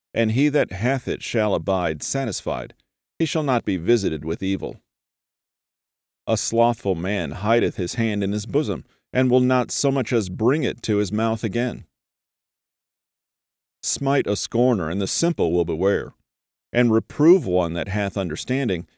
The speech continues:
and he will understand knowledge. He that wasteth his father, and chaseth away his mother, is a son that causeth shame, and bringeth reproach. Cease, my son, to hear the instruction that causeth to err from the words of knowledge.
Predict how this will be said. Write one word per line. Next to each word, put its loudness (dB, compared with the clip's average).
and -2
he 0
will 2
understand -2
knowledge. -8
He 6
that 2
wasteth 4
his -2
father, -2
and -4
chaseth -2
away 2
his -2
mother, 2
is 2
a 4
son 0
that -4
causeth 0
shame, -4
and 0
bringeth 0
reproach. -2
Cease, -2
my -2
son, 0
to -2
hear 2
the 0
instruction -4
that -4
causeth -2
to -4
err 0
from -4
the -2
words 0
of -8
knowledge. -6